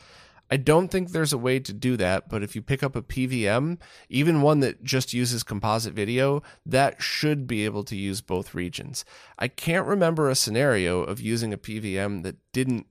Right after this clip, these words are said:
do that. I can't quite remember if I tried with composite video, though. I may have only been using R G B, but overall, I don't think you have that issue with P V Ms.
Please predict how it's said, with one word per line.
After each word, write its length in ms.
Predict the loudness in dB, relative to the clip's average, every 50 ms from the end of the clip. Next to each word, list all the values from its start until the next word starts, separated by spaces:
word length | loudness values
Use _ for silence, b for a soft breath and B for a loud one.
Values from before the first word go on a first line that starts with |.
| _ -10
do 220 | -6 -4 -4 -4
that. 360 | -4 -4 -4 -4 -4 -6 -8 _ b b b b b b b b b b
I 100 | -8 -8
can't 440 | -6 -2 0 0 0 0 -2 -4 -10
quite 260 | -4 0 0 2 2
remember 380 | 2 2 2 2 2 4 4 2
if 140 | 2 2 2
I 80 | 0
tried 340 | 0 0 2 4 4 4 4
with 160 | 2 0 -2
composite 540 | -2 -4 -6 -2 0 0 0 0 0 -2 -2
video, 340 | -2 0 2 2 2 2 2
though. 220 | 0 0 0 0
I 140 | 0 -2 -2
may 160 | -2 0 0
have 160 | 0 0 0 0
only 200 | -2 -2 -4 -4
been 180 | -4 -4 -4
using 300 | -4 -4 -4 -2 -2 -2
R 160 | 0 0 0
G 160 | -2 -4 -6 -4
B, 300 | -2 -2 -2 -2 -2 -4
but 340 | -4 -2 -2 -2 -2 -2 -6 B B B B B B B B
overall, 460 | 2 4 4 4 6 6 8 8 8
I 100 | 8 6
don't 380 | 4 2 0 0 0 0 -2 -4
think 160 | -6 -6 -4
you 80 | -2 0
have 180 | 0 0 0
that 160 | 0 -2 -2 -2
issue 240 | -2 -4 -4 -6
with 180 | -6 -8 -8 -10
P 160 | -10 -8 -8 -6
V 280 | -4 -2 -2 0 0
Ms. 240 | 0 -2 -2 -4 -4